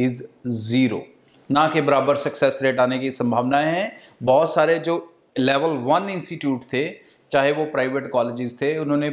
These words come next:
presently admissions offer letter देने बंद कर दिए। बहुत सारी universities, colleges ने, अच्छे वालों ने भी अपने offer letter या तो delay कर दिए हैं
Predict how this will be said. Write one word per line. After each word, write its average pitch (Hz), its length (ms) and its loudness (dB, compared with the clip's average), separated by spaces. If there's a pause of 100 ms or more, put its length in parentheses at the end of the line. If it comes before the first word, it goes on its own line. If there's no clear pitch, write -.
presently 139 540 0
admissions 135 760 -2 (100)
offer 131 300 0
letter 131 300 -2
देने 127 260 0
बंद 117 220 0
कर 101 160 -4 (100)
दिए। 92 160 -14 (420)
बहुत 151 220 4
सारी 160 200 4
universities, 143 680 2
colleges 139 560 0
ने, 147 180 0
अच्छे - 300 -4
वालों 131 280 2
ने 135 180 0
भी 156 180 -2
अपने 143 260 0
offer 135 240 2
letter 131 300 2
या 127 160 2
तो 123 140 0 (120)
delay 135 280 2
कर 156 260 2
दिए 165 200 -4
हैं 190 220 -6